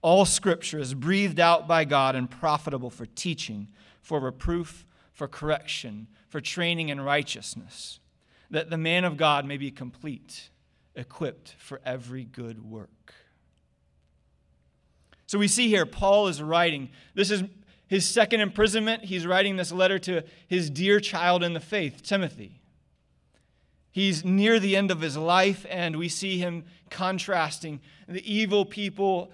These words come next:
false teachers, with what he desires so strongly, with what he sees in Timothy.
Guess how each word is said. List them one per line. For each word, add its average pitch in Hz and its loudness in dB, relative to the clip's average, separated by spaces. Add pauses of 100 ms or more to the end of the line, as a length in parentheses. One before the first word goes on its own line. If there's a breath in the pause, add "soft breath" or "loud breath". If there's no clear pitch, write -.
false - 0
teachers, 170 -4 (220 soft breath)
with 180 0
what 190 4
he 202 -2
desires 170 2
so 165 -4
strongly, 139 -6 (220 soft breath)
with 147 -8
what 165 0
he 156 -8
sees 156 -4
in 123 -6
Timothy. 120 -12